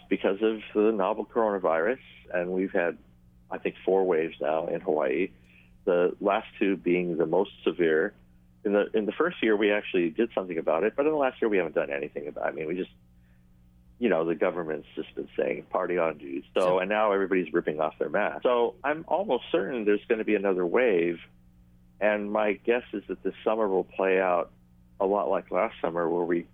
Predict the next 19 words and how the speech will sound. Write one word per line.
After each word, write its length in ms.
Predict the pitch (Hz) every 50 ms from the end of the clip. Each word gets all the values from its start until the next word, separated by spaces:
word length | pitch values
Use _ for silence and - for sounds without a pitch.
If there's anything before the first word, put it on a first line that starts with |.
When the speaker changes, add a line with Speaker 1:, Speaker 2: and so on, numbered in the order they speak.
| -
Speaker 1:
get 120 | 98 92 - -
some 300 | - 90 87 87 87 87 - _ _ _ _ _ _ _ - - -
momentum 480 | 101 92 104 110 117 - - 117 107
going, 960 | 98 - 104 95 95 92 95 95 95 92 92 92 92 92 92 90 90 90 87 - - - - -
but 180 | 101 92 87 - - - -
nobody's 400 | 104 107 110 107 110 101 92 - -
masking, 580 | - 107 110 110 - - - 98 98 95 92 92
and 140 | 90 85 90
then 120 | 95 92 90
they 100 | 95 90
stop 240 | - - 87 85
masking 420 | 87 90 92 95 - - - 87 82
on 100 | 80 80
airplanes. 680 | 92 95 101 - - 95 90 87 87 87 82 82 85 - - _ - - _ _ _ _ _ - - - - _ _
And 580 | 95 95 95 95 95 95 95 95 92 95 87 - - -
then 220 | 104 104 104 107
we'll 140 | 110 113 117
have 140 | 117 107 110
another 320 | 104 107 107 92 95 95